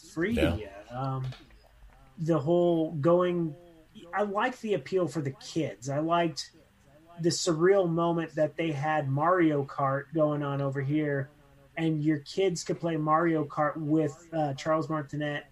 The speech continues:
Speaker 1: the voice of Super Mario. Like, it was insane to sit there talking with Chris and our new buddy Tim, and you have Mario over here,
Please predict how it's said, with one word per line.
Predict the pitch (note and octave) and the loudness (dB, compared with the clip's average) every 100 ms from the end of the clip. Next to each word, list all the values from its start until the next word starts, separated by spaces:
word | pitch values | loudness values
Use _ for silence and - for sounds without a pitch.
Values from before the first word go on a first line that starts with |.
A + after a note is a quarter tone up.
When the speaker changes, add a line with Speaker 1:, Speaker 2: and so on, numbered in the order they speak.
| - | -10
Speaker 1:
the | D#3 | -6
voice | C3+ E3+ F3 D3 | 0 4 4 2
of | C3+ | -2
Super | - C#3+ D3 | -2 -2 0
Mario. | D3+ D#3 C#3+ A#2 A2+ | 2 2 2 -4 -10
Like, | C3 C#3 - _ - - - | -8 -8 -8 _ -20 -12 -4
it | F3+ | 2
was | F3 | 4
insane | F3 D#3 - - G#3 G3 E3+ D#3 D3 C#3 - | 4 0 0 0 2 2 2 0 -2 -6 -10
to | D#3+ | -6
sit | D3 F3+ | -4 -2
there | F3+ D#3+ D#3 | 0 0 -2
talking | D#3 D#3+ D3+ D#3 C#3+ | 0 0 0 -2 -4
with | C3+ - | -6 -4
Chris | E3 D#3 C#3+ - - - - | -2 0 -2 -6 -18 -20 -10
and | D3 C#3+ | -4 -2
our | C#3+ | 0
new | D#3 D3 | 2 2
buddy | D3 D3+ C3+ B2 | 4 2 0 -4
Tim, | - F3 D#3+ D3+ C#3+ - - | -2 0 0 -2 -6 -12 -10
and | D3 D#3 | -2 0
you | D3+ | 0
have | C#3 C3+ | 0 0
Mario | D#3 F3+ F#3+ E3+ D3+ C#3+ | 4 6 6 6 4 2
over | D3+ D3+ | 0 -2
here, | D3 D#3+ | 0 0